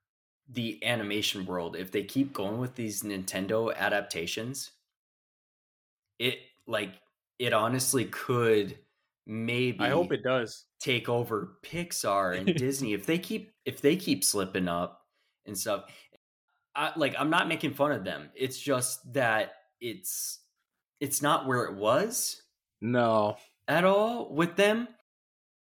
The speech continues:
Speaker 1: And this could become huge, huge for animation. So I'm very excited that it's kinda getting kickstarted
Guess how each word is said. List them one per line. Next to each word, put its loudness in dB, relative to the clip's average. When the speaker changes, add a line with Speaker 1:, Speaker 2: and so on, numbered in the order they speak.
Speaker 1:
And 2
this 2
could 2
become 2
huge, 0
huge -2
for -4
animation. -10
So 4
I'm 2
very 4
excited 2
that 2
it's -6
kinda -2
getting -4
kickstarted -2